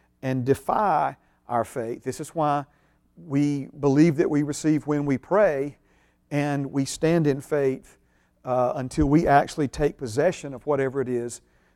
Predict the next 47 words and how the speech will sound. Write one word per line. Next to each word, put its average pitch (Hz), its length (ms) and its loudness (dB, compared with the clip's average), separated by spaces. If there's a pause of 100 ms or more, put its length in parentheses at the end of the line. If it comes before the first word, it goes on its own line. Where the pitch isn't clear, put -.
that 127 180 -2
we've 123 200 -4
prayed 131 240 2
and 127 80 -8
believed 120 280 -6
God 120 220 -2
for. 170 360 -2
In 123 40 -4
other 120 60 -12
words, 120 100 -16
it - 80 -16
may 139 200 -6
not 139 200 -6
happen, 143 500 -6 (480)
uh, 127 320 0
instantly, 135 720 -6 (280)
you 127 100 -10
know, 120 140 -6
like 143 360 0
that. 131 340 -8 (520)
And 135 340 -6 (300)
so 156 400 0 (680)
what 160 200 -4
my 185 200 4
experience 160 460 -2
is, 131 120 -12
is, 143 760 -2
you 151 80 -10
know, 127 200 -8 (240)
when 156 120 -6
I - 20 0
say 180 160 4
speak 175 320 4
to 147 60 -14
the 143 80 -6
mountain, 151 600 -4 (680)
you 156 80 -4
know, 135 100 -4
some 170 380 2
issue, 165 340 2
some 160 260 -4
obstacle, 156 440 -2
some 147 200 -4
problem 151 640 2
in 131 140 -10
your 127 120 -6
life, 147 520 0